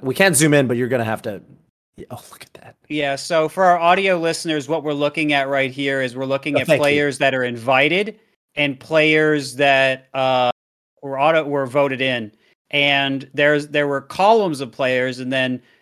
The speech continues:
Speaker 2: at the bottom, off on his lonesome, is just Zain by himself. Is this, is this telling?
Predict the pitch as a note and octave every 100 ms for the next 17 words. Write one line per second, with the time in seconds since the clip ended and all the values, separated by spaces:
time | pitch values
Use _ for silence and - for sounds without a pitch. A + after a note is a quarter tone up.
0 | _ - D#3 D#3 C3+ E3 D#3+ F3+ E3 C#3+
1 | C#3+ D3+ D#3 C#3 A#2+ C3 C#3+ D3 D3+ D#3
2 | B2+ A#2+ B2 A#2+ A#2 C3 C#3 C#3 B2+ B2
3 | A#2 A2+ - C3+ A2+ - D#3 E3+ D#3+ F#3
4 | F3 - - _ _ _ - F3 F#3 F3
5 | F#3 F3 - - E3+ E3 F3+ G3+ A3+